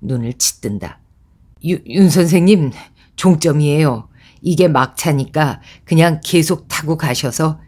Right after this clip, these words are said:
집 앞에서 내리세요." "아, 네. 제가 깜빡 졸았나 봐요. 깨워주셔서 고맙습니다."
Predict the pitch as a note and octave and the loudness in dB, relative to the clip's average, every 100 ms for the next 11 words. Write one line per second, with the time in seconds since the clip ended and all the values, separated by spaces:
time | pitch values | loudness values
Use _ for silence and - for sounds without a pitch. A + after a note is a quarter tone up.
0 | - - C#3+ - C#3 C3+ D#3+ D#3 C#3 B2 | -8 -2 -2 -4 -4 -2 2 2 0 -6
1 | B2+ B2+ C#3 - _ _ _ _ _ _ | -6 -4 -4 -8 _ _ _ _ _ _
2 | _ _ _ _ _ _ _ _ _ _ | _ _ _ _ _ _ _ _ _ _
3 | _ - A3 C#4 C#4 C4+ - - _ _ | _ -2 0 2 0 -2 -4 -6 _ _
4 | _ _ _ _ _ _ G3+ A3 C#4 C4+ | _ _ _ _ _ _ 2 2 4 2
5 | E3+ - _ _ _ _ _ _ - B3+ | 0 -4 _ _ _ _ _ _ -6 -2
6 | A#3 A3+ - F3 F4+ F4 _ - C4+ C#4+ | 0 -2 -4 -2 -2 -4 _ 2 4 6
7 | C#4+ C#4 G3 F#3 F3+ F3+ E3 _ - - | 4 0 0 0 -2 -4 -6 _ -20 -20
8 | _ _ - _ _ - - A3+ E4 E4 | _ _ -20 _ _ -20 -4 0 2 0
9 | C4 C#4 A#3+ - A3+ - - - - _ | -2 -4 -2 -2 -4 -6 -14 -20 -20 _
10 | A#3+ A#3+ B3+ - A#3 A3 E3+ G#3 G#3+ - | 2 4 2 0 2 2 2 2 0 -4